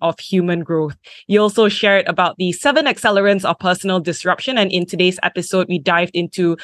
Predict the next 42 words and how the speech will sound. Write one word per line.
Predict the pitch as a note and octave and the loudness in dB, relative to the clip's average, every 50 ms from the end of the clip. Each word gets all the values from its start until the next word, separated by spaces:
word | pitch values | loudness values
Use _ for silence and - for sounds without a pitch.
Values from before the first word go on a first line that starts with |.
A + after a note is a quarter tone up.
| - - - - - - _ _ _ _ | -16 -20 -20 -20 -20 -20 _ _ _ _
playing | - A#3 A3+ A#3 A#3 A#3 | 0 2 2 4 2 0
to | - A#3+ | 2 2
your | A3 | 2
distinctive | G3 G3 F#3+ - - G#3+ G3+ G3+ G3 G3+ F#3+ | 2 2 -2 -2 0 0 0 2 2 0 -2
strengths, | F#3+ - - G#3+ F#3 F#3 F#3 F#3 | -2 -4 0 0 0 0 0 -2
as | - - F3+ - | -2 -4 -4 -2
well | - F#3 F#3 F3+ - | 0 0 0 0 2
as | F3 F3 D3+ - - - | 0 -2 -2 -6 -12 -10
the | E3+ | -8
willingness | E3 D#3+ F#3 F#3 F#3 F#3 F#3+ F#3 F#3 F#3+ | -2 0 2 2 2 2 2 0 -2 -2
to | - D#3+ | -4 -6
be | E3 E3+ | -6 -6
driven | C#3 - F#3 F3 D3+ F3+ E3+ E3+ | -4 -4 -6 -4 -2 -4 -2 0
by | D#3+ D#3+ D#3+ | -2 -2 -2
discovery. | C#3+ E3 - - - F#3+ F#3 E3 G3 G3 A#3 C4 D4 E4 F#4+ - - - - - - _ - | -4 -6 -8 -4 -2 -2 0 0 0 0 2 2 2 0 0 -4 -10 -20 -20 -20 -20 _ -2
And | - A3 G#3+ A3 A3+ G#3+ | 0 2 2 2 2 2
we | A3 A3+ A3+ A3 A3 | 2 4 4 4 2
want | F#3 F#3+ G3 A3+ B3+ D4 D4 | 0 0 0 0 0 0 0
to | - D4+ | -2 -2
really | G#3 F3+ F#3 G3+ G3+ G3+ G#3 G#3+ G#3 G#3 _ | 0 0 2 2 2 4 2 0 0 -2 _
thank | - G#3+ G#3+ A3 G#3 - - | 0 0 0 0 -4 -4 0
you | G#3+ G#3+ G#3+ G#3+ | 2 2 2 2
for | G#3 - G3 F#3 | 2 0 0 2
your | F3+ F3+ E3+ - | 2 2 0 0
insights | - F#3+ F#3+ F#3+ F#3+ - G3 F#3 F#3+ F#3+ F#3 - - | 0 -2 -2 -2 -2 0 0 0 0 -2 -6 -6 -4
and | F#3 F3+ F3 E3+ | -4 -4 -2 -4
encouraging | - F#3 F#3 - - G3+ G3 G3 F#3+ G3+ G3+ G3 G3 F#3+ F#3+ | -8 -8 -8 -4 -2 0 0 0 0 -2 -4 -4 -4 -6 -2
us | - F#3+ G3 F#3 - - | 0 0 0 -2 -6 -16
to | _ - G3+ F#3+ F3 F3 E3 - _ _ _ _ _ | _ -2 0 0 0 0 -2 -6 _ _ _ _ _
embark | G#3 G#3 F#3+ - G3+ G#3+ B3 A3+ - | 0 0 2 4 4 4 4 2 0
on | F#3 G3 | -2 -4
having | F#3 F3+ - - G3 F#3 D#3+ G3 G3+ G3 G3+ G3+ G#3 G3+ G3+ _ _ _ _ _ | -2 -4 -2 -2 -2 0 2 2 2 4 2 -2 -4 -6 -12 _ _ _ _ _
a | G#3 | -6
portfolio | G3 _ - - D#4 E4+ F4 - _ - D4 D4 C#4 C4 G#3+ F3+ D#3 D3 - | -6 _ -2 2 2 2 2 -2 _ 2 2 4 4 4 4 2 2 -2 -2
of | - F#3 F#3+ F#3 _ _ _ - | 0 0 0 0 _ _ _ -2
S | - A3 A3 G#3+ - - | -2 -2 -2 -2 -8 -14
curves | - - - G#3+ G3 F#3 F#3+ | -14 -2 0 2 2 2 0
of | - F3 E3+ - | -4 -4 -2 0
learning, | F3 E3+ F3 F3+ F3 E3 E3+ D#3+ D#3+ | 0 2 2 2 2 0 -2 -4 0
not | F3 F#3+ - - | -2 -2 -2 0
just | - F3+ F3+ - - | -4 -4 -4 -4 -8
one. | D#3+ D3+ D3+ D#3+ D#3+ D3+ D3+ D3 | -12 -6 -2 -2 -2 -2 -4 -12